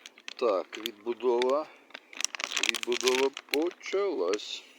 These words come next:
Почалась відбудова. Так, і з цієї сторони будують. Хорошо. Погода нельотна. Тут рут і два магазини. Е,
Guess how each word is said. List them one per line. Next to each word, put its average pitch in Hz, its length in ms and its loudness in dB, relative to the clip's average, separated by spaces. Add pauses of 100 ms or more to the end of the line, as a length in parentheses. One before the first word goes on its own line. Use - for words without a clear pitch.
(220)
Почалась 113 640 -8
відбудова. 139 800 0 (1400)
Так, 101 420 -8 (460)
і - 40 -18
з - 160 -14
цієї 123 300 -4
сторони 127 480 -8
будують. 113 880 -6
Хорошо. 175 580 -2 (1900)
Погода 113 420 -6
нельотна. 120 760 -8 (1300)
Тут 127 200 -10
рут 131 260 -4 (440)
і 117 200 -6
два 120 240 -4
магазини. 107 600 -8 (1040)
Е, 117 420 -2